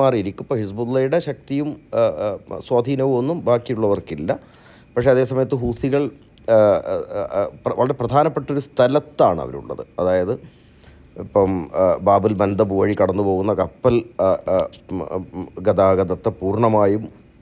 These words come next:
തകർക്കാനോ തടസ്സപ്പെടുത്താനോ കഴിയുന്ന അത്ര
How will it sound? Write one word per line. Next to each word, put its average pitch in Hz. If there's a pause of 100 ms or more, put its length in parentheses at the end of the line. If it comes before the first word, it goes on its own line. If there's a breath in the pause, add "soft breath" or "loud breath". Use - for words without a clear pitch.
(120)
തകർക്കാനോ 101 (240)
തടസ്സപ്പെടുത്താനോ 104 (120)
കഴിയുന്ന 95
അത്ര 117